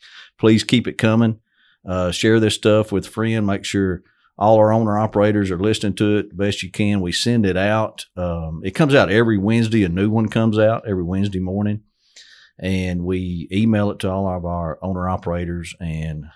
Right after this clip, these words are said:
a bunch of other people too. So I encourage you to listen to some of the old podcasts. If you're,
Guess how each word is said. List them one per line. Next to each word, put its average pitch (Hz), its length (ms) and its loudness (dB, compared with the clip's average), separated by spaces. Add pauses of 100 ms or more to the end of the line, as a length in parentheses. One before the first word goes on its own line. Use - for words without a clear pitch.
(180)
a 82 80 -12
bunch 92 240 -4
of 85 80 -4
other 80 100 -6
people - 280 -10
too. 80 240 -6
So 80 320 -8 (420)
I 127 160 2
encourage 135 320 4
you 104 80 2
to 92 60 2
listen 117 360 4
to - 140 0
some 113 320 2
of 98 160 2
the 85 380 -4
old 113 320 0
podcasts. 127 760 4 (340)
If 87 420 -6
you're, 95 500 -2